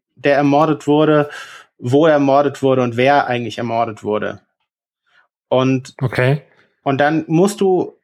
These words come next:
Speaker 1: kannst du als der Geist, darfst nicht mit denen sprechen und gibst denen quasi so Karten, wo Bilder drauf sind.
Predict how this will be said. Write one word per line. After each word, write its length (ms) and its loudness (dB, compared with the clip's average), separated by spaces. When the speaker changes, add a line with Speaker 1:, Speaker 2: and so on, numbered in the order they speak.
Speaker 1:
kannst 480 -6
du 140 -2
als 200 0
der 120 -2
Geist, 340 0
darfst 240 -2
nicht 160 -6
mit 100 -4
denen 140 0
sprechen 440 -4
und 120 -2
gibst 240 -6
denen 200 0
quasi 320 0
so 220 2
Karten, 760 -2
wo 120 0
Bilder 500 0
drauf 400 -2
sind. 480 -8